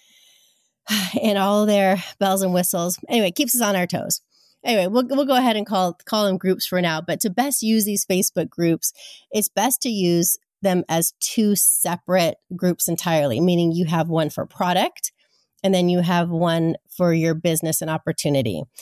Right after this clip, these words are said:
So this is a great way to be able to properly direct your prospects to the appropriate information that suits them and their needs and wants, right? We're here to serve them,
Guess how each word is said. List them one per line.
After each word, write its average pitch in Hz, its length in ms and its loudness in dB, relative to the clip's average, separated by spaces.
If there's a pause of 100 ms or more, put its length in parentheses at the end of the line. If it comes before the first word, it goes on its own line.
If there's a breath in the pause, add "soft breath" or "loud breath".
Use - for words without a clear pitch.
(160 loud breath)
So 202 180 0
this 226 260 0
is 302 140 -2
a 208 80 -4
great 180 400 -2
way 180 220 0
to 175 160 -2
be 175 220 0
able 170 220 0
to 170 320 0
properly 196 800 0
direct 175 460 -2
your 190 100 0
prospects 185 640 -2
to 185 100 0
the 180 100 2
appropriate 226 460 -2
information 180 800 0 (320 loud breath)
that 208 160 0
suits 180 300 -4
them 196 420 0
and 175 340 2
their 226 160 2
needs 170 300 0
and 143 160 -2
wants, - 440 -8 (180)
right? 170 200 -2
We're 175 120 -4
here 180 160 0
to 180 40 -6
serve 165 360 -2
them, 156 340 0